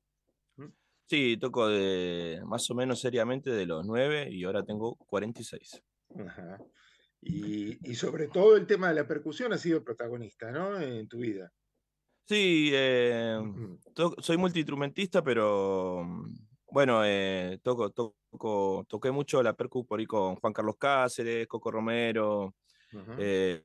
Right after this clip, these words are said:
Speaker 2: eh, he escrito un libro sobre percusión, eh, afro, eh, porteña, es lo que es la murga porteña.
Speaker 1: Ujú.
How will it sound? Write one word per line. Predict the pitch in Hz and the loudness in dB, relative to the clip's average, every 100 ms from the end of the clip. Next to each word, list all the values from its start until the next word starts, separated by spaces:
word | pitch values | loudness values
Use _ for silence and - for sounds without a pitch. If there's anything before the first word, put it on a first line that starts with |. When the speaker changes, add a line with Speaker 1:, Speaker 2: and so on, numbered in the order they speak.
| _ | _
Speaker 2:
eh, | 92 90 90 87 87 85 85 87 87 98 | -10 -8 -4 -4 -6 -8 -10 -10 -12 -8
he | |
escrito | 107 - 113 | -6 -6 -4
un | 104 | 0
libro | 117 | 0
sobre | 107 95 92 87 | -2 -2 -2 -4
percusión, | 87 90 104 - 110 110 104 107 _ - | -6 -10 -12 -4 0 0 -4 -12 _ -20
eh, | - 90 85 85 - - - - - | -8 -6 -6 -8 -10 -12 -14 -16 -14
afro, | - 95 - 92 85 87 90 _ _ - _ _ - 95 | -12 -10 -6 -4 -4 -4 -8 _ _ -20 _ _ -16 -12
eh, | 90 85 87 | -10 -12 -6
porteña, | 95 90 123 120 95 | -6 0 0 0 -2
es | - | -6
lo | 92 98 | -12 -4
que | 113 | -2
es | |
la | 101 | 0
murga | 104 123 101 | 0 0 0
porteña. | 95 98 120 120 113 _ _ _ 110 | -2 -6 -6 -8 -8 _ _ _ -18
Speaker 1:
Ujú. | 104 107 | -14 -14